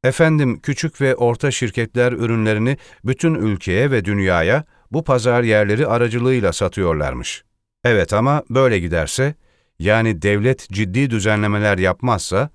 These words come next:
söz konusu şirketler üç beş küresel sermayeli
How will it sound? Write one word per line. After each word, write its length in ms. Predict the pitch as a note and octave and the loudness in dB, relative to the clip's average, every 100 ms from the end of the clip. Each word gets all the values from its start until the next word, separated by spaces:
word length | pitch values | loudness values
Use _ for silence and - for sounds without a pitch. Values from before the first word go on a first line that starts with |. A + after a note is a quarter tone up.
| _ _ | _ _
söz 300 | - C#3 D#3 | -8 -2 -2
konusu 360 | - A#2 G2+ G2 | 0 -4 -2 -4
şirketler 640 | - F#2+ F2+ D#2 F2+ C#3 - _ _ - | -4 -4 -4 -2 -2 -2 -4 _ _ -4
üç 260 | A#2+ - | -4 -2
beş 320 | C#3+ C#3+ - - | -2 0 -2 -6
küresel 500 | A2 A2 G#2+ C#3 D#3 | -2 -2 0 0 0
sermayeli 800 | - A#2 G#2 G2 F#2 E2+ A#2+ | 0 0 2 2 2 0 -2